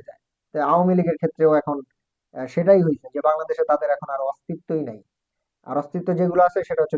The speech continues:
ছটিকা ভাবে তারা এখন বের হইতেছে, এমন একটি কিন্তু,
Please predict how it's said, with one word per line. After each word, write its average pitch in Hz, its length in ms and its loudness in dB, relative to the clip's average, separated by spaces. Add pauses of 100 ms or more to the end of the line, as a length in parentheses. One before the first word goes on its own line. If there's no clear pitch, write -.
ছটিকা 175 340 2
ভাবে 143 220 2
তারা 139 200 -4
এখন - 260 -14
বের 143 180 -2
হইতেছে, - 360 -12 (180)
এমন 156 220 -6
একটি 147 200 -8
কিন্তু, 139 200 -8